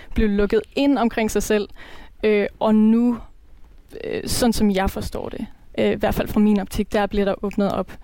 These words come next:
i højere og højere grad. Og så er der måske nogen, som,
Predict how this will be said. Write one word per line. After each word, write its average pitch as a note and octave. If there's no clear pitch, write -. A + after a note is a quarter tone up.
i G#3
højere G3+
og G3+
højere G3
grad. F#3+
Og A3
så -
er A#3+
der B3
måske B3+
nogen, A#3+
som, F#3+